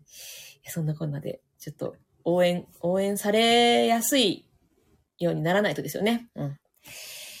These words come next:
あ、ちょっと今見ちゃった。やっこさんがすでに、すでに、すでに応援してくれている。も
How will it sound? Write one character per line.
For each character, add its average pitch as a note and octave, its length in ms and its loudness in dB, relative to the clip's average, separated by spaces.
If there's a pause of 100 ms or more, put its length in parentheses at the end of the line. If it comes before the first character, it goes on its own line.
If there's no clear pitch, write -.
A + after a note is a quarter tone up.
(400)
あ、 - 60 -6 (1500)
ち - 120 -12
ょ - 40 -12
っ - 40 -20
と - 80 -2
今 G#3 180 0
見 A#3 120 -2
ち A#3+ 120 -6
ゃ A3+ 40 -6
っ A3+ 160 -12
た。 G#3 300 2
や G3+ 120 2
っ - 80 -12
こ B3 120 -4
さ C4 180 2
ん C4 60 6
が C4 120 2
す D4 160 0
で D#4 140 6
に、 B3 300 4 (460)
す - 280 0
で F4 160 8
に、 C#4 440 6 (1200)
す - 320 -4
で D4+ 180 2
に C4 160 8
応 A#3+ 200 6
援 B3 180 8
し B3 60 -2
て C4 100 4
く A#3+ 80 2
れ A#3+ 80 2
て C#4+ 120 10
い D#4+ 40 12
る。 E4 80 12 (960)
も D4+ 600 6